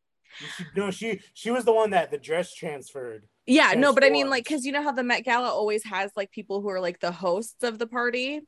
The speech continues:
Speaker 1: Was she a host?
Speaker 2: I thought.
Speaker 1: Oh, I don't know. I didn't get that far. I just watched people walking in, and I'm like,
Speaker 2: Yeah,
Speaker 1: "Ooh."
Speaker 2: 'cause they usually come first, and they're like, "Hey, welcome to it."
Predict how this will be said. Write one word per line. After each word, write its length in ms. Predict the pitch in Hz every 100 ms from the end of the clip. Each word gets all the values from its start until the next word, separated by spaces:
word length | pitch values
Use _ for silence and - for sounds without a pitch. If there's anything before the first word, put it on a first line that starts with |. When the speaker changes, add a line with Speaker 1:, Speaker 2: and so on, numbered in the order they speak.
| -
Speaker 1:
Was 260 | 156 226
she 100 | -
a 60 | 339
host? 420 | 247 349 403 - -
Speaker 2:
I 120 | 233
thought. 600 | 269 269 359 453 440 466 - - - _
Speaker 1:
Oh, 220 | 175 160
I 120 | 135 143
don't 120 | 135
know. 140 | 127
I 100 | 120
didn't 200 | 135 131
get 120 | 123
that 180 | 117 98
far. 120 | 87 87 _ _ _ _
I 100 | 151
just 100 | 165
watched 260 | 170 127 -
people 180 | 151 135
walking 280 | 117 - 117
in, 180 | 104 98
and 100 | 101
I'm 80 |
like, 140 | 101 117
Speaker 2:
Yeah, 320 | 247 254 151
Speaker 1:
"Ooh." 40 | 190
Speaker 2:
'cause 220 | 262 226
they 100 | 254
usually 320 | 269 262 269
come 200 | 262 233
first, 380 | 226 208 214 -
and 80 | 208
they're 80 |
like, 140 | 202 220
"Hey, 120 | 277
welcome 220 | 285 320
to 100 | 320
it." 60 | 330